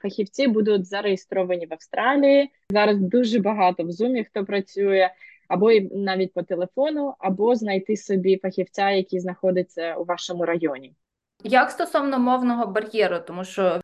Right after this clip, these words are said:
Speaker 2: наші слухачі є україномовні, і англійська мова — це друга мова,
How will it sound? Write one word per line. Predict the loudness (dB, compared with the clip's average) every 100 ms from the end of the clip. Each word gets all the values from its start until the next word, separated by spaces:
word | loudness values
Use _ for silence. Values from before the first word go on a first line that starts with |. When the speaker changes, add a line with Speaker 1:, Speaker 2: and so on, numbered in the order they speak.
| 0
Speaker 2:
наші | 0 2 0
слухачі | 0 0 0 -2 -2
є | 0 0
україномовні, | 0 -4 -4 -2 -2 -2 -2 -2 -4 -4
і |
англійська | -4 -2 -2 -4 -4 -4
мова — | -2 -2 -2
це | -6 -4 -4 -6 -12 _ _ _ -10
друга | 0 0 2 2
мова, | 2 4 4 2